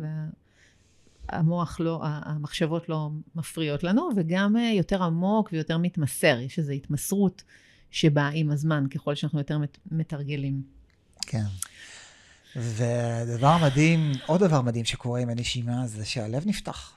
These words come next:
Speaker 1: כן.
Speaker 2: מרכז הלב שלנו, שאוגר כל כך הרבה פחדים, כל כך הרבה פגיעויות, כל כך הרבה, תחשבו, כל כך הרבה אנשים פוגעים בנו, ב-,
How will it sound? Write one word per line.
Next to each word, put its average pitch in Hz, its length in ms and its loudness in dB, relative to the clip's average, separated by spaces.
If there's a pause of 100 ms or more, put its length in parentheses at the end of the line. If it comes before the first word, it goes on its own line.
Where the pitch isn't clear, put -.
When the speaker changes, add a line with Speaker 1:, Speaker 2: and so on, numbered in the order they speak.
(120)
Speaker 1:
כן. 156 460 0
Speaker 2:
מרכז 131 440 0
הלב 127 200 -2
שלנו, 127 420 -4
שאוגר 120 420 -4
כל 160 160 -10
כך 92 160 -6
הרבה - 140 -8
פחדים, 123 540 0 (760)
כל 143 120 -6
כך 156 180 0
הרבה 143 160 -2
פגיעויות, 131 500 -2 (100)
כל - 180 -10
כך 185 160 -6
הרבה, 180 200 2
תחשבו, 175 320 -8 (100)
כל - 80 -12
כך - 60 -4
הרבה 214 140 0
אנשים 180 260 0
פוגעים 160 400 -2
בנו, 151 300 2 (580)
ב-, 135 400 0